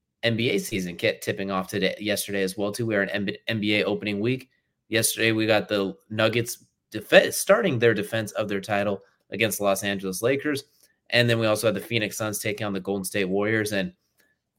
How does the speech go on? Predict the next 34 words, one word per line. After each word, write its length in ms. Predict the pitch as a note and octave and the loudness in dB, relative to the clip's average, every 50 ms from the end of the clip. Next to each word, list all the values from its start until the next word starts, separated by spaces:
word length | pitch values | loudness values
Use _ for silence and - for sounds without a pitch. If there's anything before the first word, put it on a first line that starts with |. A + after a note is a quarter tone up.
| _ | _
to, 180 | - C#3 C#3 C#3 | -4 -4 -2 -2
so 260 | - - C3 - - - | -2 -2 -2 -2 -2 2
not 220 | C3 C#3+ D3 C#3+ | 4 4 4 4
too 120 | - D#3 D3+ | 4 2 2
much 200 | D3 D#3 D3+ - | 4 2 2 2
surprise, 540 | - D#3+ - - D3+ D3+ D3+ D#3 D#3+ D3 | 0 0 2 6 6 8 8 8 6 4
the 220 | C#3 D#3 D3 C#3+ C#3 | 2 0 2 2 4
Denver 280 | C#3 C#3 C#3 C3 C3 | 4 4 2 2 0
Nuggets 300 | C3 C3+ C3+ C3 C3+ C3+ | 0 0 2 2 0 -2
kinda 240 | - - B2+ A#2 A#2+ | -2 -2 -2 0 0
take 220 | A#2 - B2 A#2+ A#2+ | -2 0 -2 -2 2
care 140 | B2 A#2+ | 2 2
of 80 | A#2 G#2+ | 2 2
business 340 | A#2 A#2 A2 A#2+ A#2 G#2+ - | 0 -2 -2 -2 -6 -6 -4
against 460 | G#2 G#2 G2+ F#2 G#2+ G#2 G2 F#2 - | -4 -4 -4 -4 -4 -6 -6 -6 -6
the 60 | G2+ | -4
Lakers 400 | G2 G2 F#2+ F#2+ F#2+ G2+ F#2+ F2+ | -2 -2 -2 -2 -4 -6 -8 -6
as 120 | F#2 F#2 - | -10 -6 -2
well. 180 | A#2 A#2+ A#2+ | 0 2 2
They're 200 | A#2 G2+ F#2+ F#2+ | 2 2 2 2
able 180 | F#2+ F#2 F#2 F#2 | 2 0 -2 -4
to 260 | - G2 F#2 F2+ F2+ - _ _ _ _ _ | -4 -4 -4 -4 -6 -10 _ _ _ _ _
walk 240 | F#2+ F#2+ F#2 - | -4 -2 -2 -2
away 120 | - G2+ F#2+ | -4 -4 -2
with 120 | F#2 F2+ | -2 -4
a 20 | F2+ | -6
twelve 340 | - - G2+ F#2+ F#2+ F#2 - | -6 -4 -2 -2 -2 -2 -4
point 220 | - G2 F2+ E2+ | -6 -6 -6 -6
win. 300 | F#2+ G#2+ A#2 C3 C3+ C3+ B2 - _ _ _ _ _ _ _ _ _ _ - | -4 -4 -4 -2 -4 -6 -8 -14 _ _ _ _ _ _ _ _ _ _ -6
And 100 | - A#2 | -2 2
then 360 | A#2 A#2 A2+ A2 G#2+ G#2 F#2 - - | 4 4 4 2 0 -4 -6 -6 -4
we 120 | A2+ A2 | -2 -2
saw 240 | G#2 - A2+ G#2+ G#2 | 0 4 4 4 4
the, 240 | G2 G#2 G#2 F#2+ | 4 2 0 -2